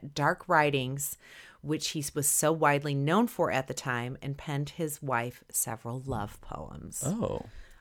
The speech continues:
Speaker 1: "I shall sacrifice thy
Speaker 2: <laughs>
Speaker 1: heart." I don't know. Um, despite their in-, initial arrangement,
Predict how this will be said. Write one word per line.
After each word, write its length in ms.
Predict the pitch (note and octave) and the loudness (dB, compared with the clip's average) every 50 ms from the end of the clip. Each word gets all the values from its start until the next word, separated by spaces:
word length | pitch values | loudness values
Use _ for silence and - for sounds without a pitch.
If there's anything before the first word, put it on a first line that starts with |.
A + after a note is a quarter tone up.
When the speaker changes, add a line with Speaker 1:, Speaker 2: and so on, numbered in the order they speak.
| _ - | _ -2
Speaker 1:
"I 240 | - E3 F3+ F3+ F3+ | 4 8 8 8 8
shall 300 | - - - B2 A#2 B2 | 6 6 4 4 4 6
sacrifice 840 | - - - - G#3 A#3+ B3+ B3+ C4 - - - A#3+ A3+ A3 G#3+ - | 6 6 8 12 12 12 12 12 8 8 12 12 12 12 12 12 12
thy 260 | - G#3 G3+ G3 G3 | 12 12 12 12 12
Speaker 2:
<laughs> 60 | G3 | 12
Speaker 1:
heart." 400 | - G#3 G3 F3 E3 D3+ C3+ - - | 12 12 12 12 12 12 8 2 0
I 140 | - B2+ B2 | 0 0 0
don't 260 | A2 G2 F#2+ - - | 0 -2 -6 -8 -8
know. 220 | G#2 F#2+ F#2 A2 - - - - - - - - - - - - - | -8 -6 -6 -6 -8 -8 -10 -12 -12 -12 -14 -16 -16 -18 -18 -4 4
Um, 420 | - D#3+ E3 E3 E3 E3 E3 E3 - B2 | 8 8 10 10 10 8 6 4 -2 -4
despite 500 | E3 F#3 G3 F3+ - - G#3+ G#3 A3+ G#3+ - | 0 0 0 0 2 4 4 4 4 2 2
their 120 | A3+ A3+ | 2 2
in-, 240 | G#3 F#3 F#3 E3+ E3 - _ _ - - | 2 2 0 -4 -6 -10 _ _ 2 4
initial 440 | E3 E3+ F#3 A#3 C4 - D#4+ C4 F3 | 4 6 6 6 6 4 4 4 4
arrangement, 560 | C3+ C3 B2 A#2+ A#2+ - - C3 D3 - | 4 4 2 0 -2 -4 -4 -4 -4 -4